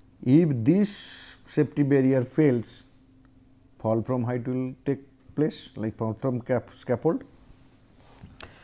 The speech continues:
If this safety barrier fails, lead to fall from fixed scaffold.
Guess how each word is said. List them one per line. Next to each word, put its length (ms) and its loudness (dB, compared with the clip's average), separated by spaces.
If 280 0
this 240 8
safety 320 6
barrier 380 6
fails, 420 -2
lead 300 -4
to 240 -2
fall 220 0
from 260 -4
fixed 240 -8
scaffold. 400 -2